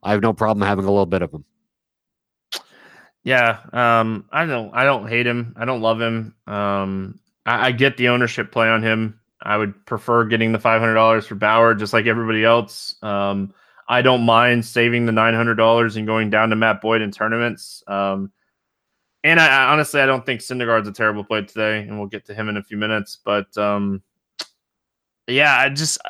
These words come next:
Speaker 2: he's probably not gonna make my builds today, but I, I completely understand a low owned Strasburg, always a guy that has upside. It's just, he's not fared well against the Braves in his career. And I hate, I hate saying it, but,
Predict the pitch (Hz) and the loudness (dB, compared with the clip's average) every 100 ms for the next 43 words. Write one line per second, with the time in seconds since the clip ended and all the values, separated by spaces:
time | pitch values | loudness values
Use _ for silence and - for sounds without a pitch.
0 | - - 180 165 185 202 185 165 143 131 | -14 -4 -2 2 4 6 6 4 2 2
1 | 127 110 - 104 113 101 110 101 - 104 | 2 0 -6 -2 -2 0 -4 -4 -10 -6
2 | 101 98 98 110 113 110 120 110 117 104 | -4 -4 -4 0 2 2 -2 -4 -8 -6
3 | 135 127 123 117 117 107 117 113 110 95 | -2 0 2 2 2 -2 -2 -2 -2 -8
4 | - 107 113 117 117 107 - 107 104 - | -6 -2 2 4 4 0 0 0 0 -2
5 | 107 98 _ _ _ _ _ 139 147 143 | -2 -4 _ _ _ _ _ 2 4 4
6 | 123 120 117 113 113 110 113 - 110 107 | 2 2 4 4 2 2 0 2 0 0
7 | 104 110 - - _ _ _ _ _ _ | -6 -12 -16 -20 _ _ _ _ _ _
8 | _ - 175 139 151 120 139 120 113 113 | _ -10 -4 2 2 4 2 2 4 2
9 | 107 104 101 107 104 98 101 - - 101 | 2 -6 -4 -2 0 -2 -8 -10 -8 -2
10 | 98 95 _ _ _ _ 104 101 98 95 | -2 -2 _ _ _ _ -10 -8 -8 -10
11 | - 117 120 127 127 113 _ - 117 123 | -4 -2 0 2 0 -2 _ -4 -2 2
12 | 156 113 147 147 120 110 101 - 101 | 2 2 2 4 4 0 -4 -4 -4